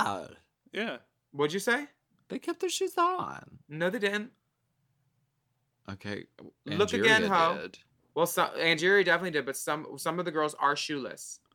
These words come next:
Speaker 3: George's out.
Speaker 1: Um,
Speaker 3: Somebody
Speaker 1: Shoeless, I love that movie.
Speaker 3: <laughs> Somebody definitely changed their outfit. Uh, Angeria took off her skirt, I saw.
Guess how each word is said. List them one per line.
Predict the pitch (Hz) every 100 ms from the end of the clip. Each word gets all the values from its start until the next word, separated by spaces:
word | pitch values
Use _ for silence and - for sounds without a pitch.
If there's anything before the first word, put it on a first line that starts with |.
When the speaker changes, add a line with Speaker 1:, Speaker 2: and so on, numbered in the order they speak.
| _ _ _ _ _ _ _ _ _ _ _ _ _ _ _ _ _ _ _ _ -
Speaker 3:
George's | 170 220 285 262
out. | 180 180
Speaker 1:
Um, | 143 135 131 120 120 120 147
Speaker 3:
Somebody | - 233 254 269
Speaker 1:
Shoeless, | 156 190 151 101 113
I | 110
love | 107 98
that | 95 71
movie. | 73 62 67 - - _ _ - -
Speaker 3:
<laughs> | 180 - _ _ -
Somebody | - 202 226 294
definitely | 185 175 185 180
changed | - 165 156 147 147
their | 131
outfit. | 123 127 143 131 147 143 - 143
Uh, | 147 143 139
Angeria | 156 151 190 196
took | 190 180
off | 165
her | 175
skirt, | 175 - 135 131 135 -
I |
saw. | - 131 117 113 139